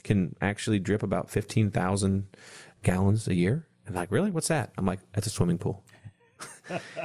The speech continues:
And over the course of your retirement, you know, one percent fee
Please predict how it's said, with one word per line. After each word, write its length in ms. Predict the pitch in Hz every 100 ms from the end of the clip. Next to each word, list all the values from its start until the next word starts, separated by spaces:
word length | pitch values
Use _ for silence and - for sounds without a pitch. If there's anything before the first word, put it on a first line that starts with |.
| - - 113
And 200 | 117 113
over 220 | 123 143
the 100 | 147
course 380 | - - 135 -
of 120 | 120
your 140 | 113 107
retirement, 1000 | 98 - 135 180 170 92 90 85 - - _ _ _ _ _
you 120 | 104
know, 140 | 101
one 220 | 87 101 123
percent 360 | 127 131 107
fee 680 | - 131 170 117 98 98